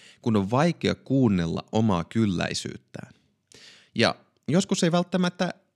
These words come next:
oo edes aikaa syödä hitaasti. Silloin voi ihan hyvin vaan syödä nyrkkisääntöjen perusteella kootun aterian ja sillä hyvä.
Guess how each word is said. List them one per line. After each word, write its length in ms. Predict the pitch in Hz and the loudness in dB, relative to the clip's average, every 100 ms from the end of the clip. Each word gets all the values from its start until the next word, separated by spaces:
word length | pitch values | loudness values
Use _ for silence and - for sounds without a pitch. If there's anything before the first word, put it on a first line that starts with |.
| _ - | _ -6
oo 160 | 185 - | -4 -2
edes 220 | 202 196 - - | -2 -2 -6 -2
aikaa 500 | 214 92 - 87 87 | 0 -2 -2 -4 -2
syödä 300 | 110 90 87 | 0 0 0
hitaasti. 520 | 110 - 90 - - - _ _ _ _ _ - | -4 -4 -6 -8 -14 -18 _ _ _ _ _ -4
Silloin 240 | 165 165 | 0 0
voi 160 | 147 135 | 0 0
ihan 240 | 151 135 | 0 -2
hyvin 240 | 113 107 | 0 0
vaan 100 | 98 | -2
syödä 260 | 92 110 92 | 0 -2 0
nyrkkisääntöjen 800 | 90 135 143 - - 87 - 80 | 0 0 -2 -6 -4 -4 -4 -6
perusteella 560 | - 120 107 - 78 - | -4 -4 -4 -6 -6 -6
kootun 380 | 107 92 - | -4 -4 -4
aterian 460 | 123 143 123 113 107 | -6 -4 -4 -2 -2
ja 180 | 104 - - _ _ _ _ - | -4 -6 -12 _ _ _ _ -2
sillä 280 | 139 120 | 0 0
hyvä. 260 | 98 107 | 0 -2